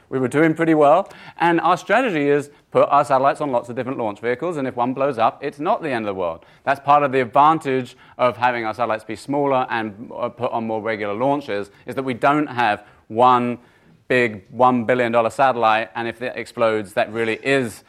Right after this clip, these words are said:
the end of the world. Um, so, so that happens, uh, and I just wanted to talk about some of the challenges only because I thought it might be useful. Um, we obviously, uh, one of the key risk areas we weren't sure about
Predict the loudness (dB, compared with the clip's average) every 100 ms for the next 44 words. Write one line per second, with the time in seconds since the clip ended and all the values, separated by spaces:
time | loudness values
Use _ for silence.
0 | _ -10 -8 -6 -8 -10 -12 _ _ -20
1 | -20 -6 0 2 2 -2 -6 -12 _ _
2 | _ _ _ _ _ _ _ -2 4 6
3 | 4 0 -10 -6 0 4 4 2 0 0
4 | -6 -6 -10 -8 -4 0 0 -2 -8 _
5 | _ _ 0 2 2 0 -2 0 0 0
6 | -2 -6 -12 -2 0 2 2 0 0 0
7 | 2 0 -2 -2 -4 -6 -6 -4 -4 -2
8 | -4 -4 -4 -4 -2 -2 -2 -2 0 0
9 | -4 -12 -6 -6 -6 -8 -8 -10 -8 -8
10 | -8 -6 -2 -2 -6 -14 _ _ _ -8
11 | -2 0 0 0 -2 -4 -4 -2 -2 -6
12 | -4 -4 -4 -6 -4 0 2 2 0